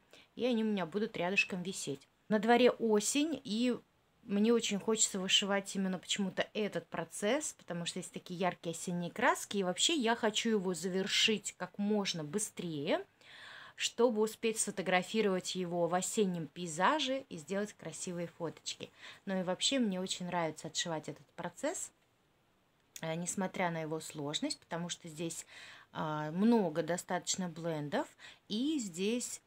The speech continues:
м, нужно быть внимательным, потому что крестик вышивается и в одну ниточку,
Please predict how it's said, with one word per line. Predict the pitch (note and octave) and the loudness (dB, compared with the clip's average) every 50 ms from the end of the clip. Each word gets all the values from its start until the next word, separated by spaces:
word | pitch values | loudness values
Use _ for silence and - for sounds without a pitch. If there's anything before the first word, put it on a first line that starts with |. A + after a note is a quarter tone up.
| _ _ _ | _ _ _
м, | - - F3+ E3+ E3+ E3 D#3+ D#3 D#3 D#3+ | -8 -6 -4 -4 -4 -4 -4 -6 -4 -4
нужно | F#3+ A3+ G#3 G#3+ F#3+ | -4 -2 0 -2 0
быть | E3+ G#3 - - - | -2 -4 -6 -2 -2
внимательным, | G3 G3 G3+ G3+ F#3+ F3 E3 - - D#3+ D3+ D3 | 0 2 4 4 4 2 2 0 -6 -8 -10 -10
потому | - - D#3+ E3 E3+ E3 | -8 -8 -8 -6 -6 -6
что | - - E3+ | -6 -8 -8
крестик | - - F#3+ F#3 - - - - - | -6 -4 -6 -6 -6 -8 -12 -12 -4
вышивается | F3 - - E3+ D#3+ E3 D#3+ D#3 D#3 - - | -2 -2 0 0 0 -2 -2 -2 -4 -2 -2
и | A3+ | -2
в | A#3+ A3+ | 2 2
одну | A#3+ A3+ G#3+ G3+ G#3 G3+ | 2 2 2 2 0 0
ниточку, | G3 F#3+ F#3 - - - - - - - | 0 -2 -4 -6 -10 -12 -10 -8 -8 -10